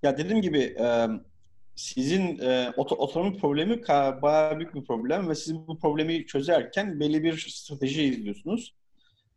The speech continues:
Diyorsunuz ki mesela ben sadece kamera tabanlı yapay sinir ağları makine öğrenmesini kullanan bir, e, teknolojiyle ben bu perception problemini çözmek istiyorum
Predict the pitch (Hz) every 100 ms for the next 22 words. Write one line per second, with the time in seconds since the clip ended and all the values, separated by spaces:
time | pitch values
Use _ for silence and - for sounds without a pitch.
0 | _ - 185 202 135 - 160 156 160 160
1 | 175 165 165 156 156 151 117 110 110 135
2 | 185 160 143 156 151 147 - 147 131 113
3 | 110 165 139 - 139 127 123 - 127 -
4 | 135 123 156 139 143 - - 120 113 113
5 | 110 110 110 110 117 107 - _ _ -
6 | - - - - 175 - 151 110 113 120
7 | 175 156 156 156 156 - - 139 - 147
8 | 135 120 127 170 190 147 143 139 - -
9 | 98 98